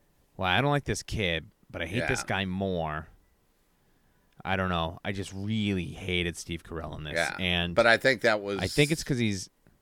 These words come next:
Speaker 1: he was, he's working so hard against type that he, maybe he, like, he dials up the evil just, like, a touch
Speaker 2: I mean, he
Speaker 1: too
Speaker 2: starts,
Speaker 1: far.
Speaker 2: he starts with the fucking calling the kid a three,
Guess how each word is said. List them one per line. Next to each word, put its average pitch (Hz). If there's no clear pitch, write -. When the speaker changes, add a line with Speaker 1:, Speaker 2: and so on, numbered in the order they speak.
Speaker 1:
he -
was, 117
he's 113
working 135
so 117
hard 101
against 95
type 98
that 87
he, 87
maybe 104
he, 131
like, 98
he 110
dials 107
up 123
the 110
evil 95
just, 110
like, 101
a 90
touch -
Speaker 2:
I 147
mean, 196
he 175
Speaker 1:
too 110
Speaker 2:
starts, 180
Speaker 1:
far. 135
Speaker 2:
he 131
starts 156
with 123
the 117
fucking 131
calling 160
the 170
kid 180
a 156
three, 262